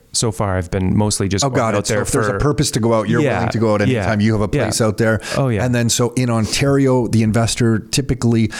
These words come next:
Speaker 2: you're not usually doing stuff in Toronto proper, correct? You're more like Niagara, Barrie, Kitchener, Cambridge, Waterloo, London.
Speaker 1: Yep.
Speaker 2: Am I hitting all the right markets?
Speaker 1: Yep. You got it.
Speaker 2: So
Speaker 1: Yep.
Speaker 2: any of those markets for duplexes, legal accessory suites, garden suites, student rentals.
Speaker 1: Mm-hmm.
Speaker 2: Uh,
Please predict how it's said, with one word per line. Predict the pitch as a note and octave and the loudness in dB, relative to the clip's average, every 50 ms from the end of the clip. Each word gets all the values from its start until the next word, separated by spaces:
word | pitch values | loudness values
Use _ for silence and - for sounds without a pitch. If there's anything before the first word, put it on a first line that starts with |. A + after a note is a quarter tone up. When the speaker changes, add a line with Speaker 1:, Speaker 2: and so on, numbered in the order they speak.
| - - - - - | -10 -12 -12 -4 0
Speaker 2:
you're | C#3+ D#3+ F3 | 0 2 2
not | E3+ D3 C3+ - - | 2 0 0 0 0
usually | A2+ G#2 A2+ A#2+ B2 A#2+ B2+ B2+ B2 | 2 2 4 2 2 2 2 0 2
doing | A2+ A#2 A#2 A2+ A2 | 2 2 0 0 0
stuff | - - A#2+ A2 - - | 0 0 0 0 0 2
in | A2 G#2+ | 0 0
Toronto | - - - G#2+ G2+ G#2 G#2 G2 F#2 | 0 0 0 2 2 2 2 0 0
proper, | - - A#2+ G#2+ G#2+ A2+ - A#2 G#2+ G2+ G2 - - - - - | 0 0 0 0 0 0 0 0 -2 -2 -2 -6 -14 -20 -18 -16
correct? | - - G#2+ A2+ A#2+ C3 - B2+ | -6 -2 0 0 0 0 0 0
You're | C3+ C3+ | 0 2
more | B2+ B2+ B2 A#2+ A#2 | 2 2 2 2 2
like | A2 G#2+ G2 - | 2 0 0 0
Niagara, | G#2+ G#2+ A2 A2+ B2 B2 B2+ A#2+ A2+ A#2+ A#2+ A2+ A2 G#2 G#2+ | 0 2 2 2 2 2 0 0 0 0 2 2 2 2 0
Barrie, | G2 F#2 F2+ B2 A#2+ A#2 A#2+ A#2 A2+ A2 A2 A2 G#2+ G#2 G2+ F#2+ - - - - | -2 -2 -2 0 0 2 2 2 2 2 2 2 4 4 2 0 -2 -6 -12 -4
Kitchener, | - B2+ A#2+ - B2 | -4 -2 0 0 -2
Cambridge, | A2+ - B2 A#2 G#2+ A2 G2 A2+ | -2 -2 -2 0 0 0 0 2
Waterloo, | G#2+ G#2 G2+ F#2+ F#2+ F#2+ G2+ A2+ A#2+ A#2+ A#2+ | 2 2 2 2 2 2 4 4 2 2 2
London. | A2 G2+ G#2 A#2 A#2 B2 B2+ B2 A#2 B2 A#2 A#2 A#2+ B2 A#2 | 2 2 2 2 2 2 2 2 2 2 2 2 0 0 0
Speaker 1:
Yep. | - B2+ B2 | 0 -2 0
Speaker 2:
Am | A2 | 0
I | |
hitting | G#2 B2 A#2+ B2 | 0 0 0 2
all | A#2+ A#2+ A#2 | 0 2 2
the | A2+ | 2
right | A2 A2+ A2+ G#2+ | 2 2 2 2
markets? | A2+ A2+ A#2 - - C3 D3+ - - - - - | 2 0 0 0 0 -2 -2 -2 -4 -6 -8 -8
Speaker 1:
Yep. | - B3+ A#3+ | -8 -4 0
You | A3 A2 A2 | 2 2 2
got | A#2 A#2 A2+ A2+ | 2 2 0 -2
it. | A#2 - - - | -4 -6 -6 -4
Speaker 2:
So | - B2+ | -4 0
Speaker 1:
Yep. | - A#2+ | 0 0
Speaker 2:
any | C3 C3+ C3+ | 0 0 0
of | B2 | 2
those | B2+ B2 A#2 A2 | 2 0 2 2
markets | A#2+ A2+ A2 - - A2+ - | 2 0 0 0 -2 -4 -4
for | - - - A2 G#2+ G#2 G2+ F#2+ F#2 | -2 -2 0 2 2 2 2 0 0
duplexes, | - - D3 D3 C3 - - C3+ B2 A#2+ A#2+ - - - B2 A#2 A#2 A2 G2+ G#2 G#2+ | 0 0 0 0 2 2 0 2 2 0 0 -2 -2 0 2 2 2 2 2 2 2
legal | A2+ A#2 A#2+ A2+ A#2 A2+ A2 G#2+ | 2 2 2 2 2 2 2 2
accessory | - - - D3 C3 A#2+ - - B2+ B2 A#2+ A#2+ | 0 -2 -2 0 0 0 0 0 0 2 2 2
suites, | A2+ - - - A#2 A#2 A#2 A2+ A2+ G#2 - | 2 0 0 0 2 2 4 2 2 0 0
garden | - B2 A#2+ A#2+ B2 A#2+ A#2+ | 0 0 2 2 2 0 0
suites, | - - B2 A#2+ A#2+ A#2 A#2 A2 - | 0 0 0 2 2 2 0 0 -2
student | - - - - C3 A#2+ C3 B2 A2+ F2+ | -4 -2 0 0 0 2 0 0 0 0
rentals. | G#2+ G#2 G#2+ A2+ A#2 A#2 A2 - A#2+ A#2 A2+ A2 A2 G#2+ G2+ B2 | 0 2 2 2 2 0 0 2 2 2 2 2 2 2 2 2
Speaker 1:
Mm-hmm. | C#3 D#3 - - | 2 0 0 0
Speaker 2:
Uh, | A2+ G#2 G#2 G#2 G2+ G2+ G2+ G2 | 0 0 2 2 2 2 2 2